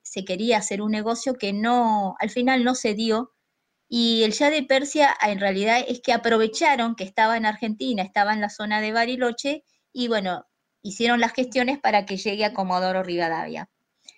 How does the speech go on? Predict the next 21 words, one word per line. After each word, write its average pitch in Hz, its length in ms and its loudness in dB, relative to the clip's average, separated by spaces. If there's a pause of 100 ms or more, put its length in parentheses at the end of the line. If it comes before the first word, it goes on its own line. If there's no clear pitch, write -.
(320)
La 233 200 4
anécdota 262 540 2
de 247 120 2
todo 302 320 -2
esto 277 560 0
es 226 280 -8
que 220 520 -4
en 202 160 -6
aquel 220 320 -4
entonces, 247 720 -4
y 226 140 -2
mucho, 254 680 0
mm, 180 320 -6 (140)
eh, 185 420 -6
recuerda 226 460 2
la 226 100 2
gente, 247 680 0 (480)
porque 202 1300 0
tiene 294 300 4
como 220 320 4
una 240 880 4